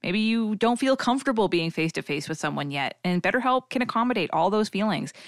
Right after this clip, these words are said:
It's much more affordable than in-person therapy, and you can be matched with a therapist in under forty-eight hours. That's like overnight shipping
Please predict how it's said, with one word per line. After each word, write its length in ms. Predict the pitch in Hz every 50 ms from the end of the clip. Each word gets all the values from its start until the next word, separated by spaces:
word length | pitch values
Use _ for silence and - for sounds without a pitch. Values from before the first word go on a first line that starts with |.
| - - -
It's 160 | - 214 202 -
much 380 | 214 214 220 233 269 - -
more 200 | 277 262 254 240
affordable 460 | 233 - 208 202 208 214 208 220 214
than 120 | 208 196 180
in-person 440 | 185 190 190 - 202 202 - 208 190
therapy, 400 | - 151 143 143 - 151 151 -
and 120 | - 165 175
you 60 | 190
can 140 | - 233 202
be 100 | 214 202
matched 380 | 180 170 170 160 180 190 -
with 100 | - 208
a 60 | 190 185
therapist 480 | - 196 185 180 175 160 151 151 -
in 80 | - -
under 200 | 165 170 180 175
forty-eight 520 | 165 - - 185 185 180 185 175 175 160
hours. 380 | 143 147 156 - - - - -
That's 220 | - 190 208 -
like 260 | - 269 254 226 - - - - - - _ _ _ _ _
overnight 440 | - 202 226 190 220 214 208 202 185
shipping 640 | - - - 196 190 - 175 165 156 156 156 156 165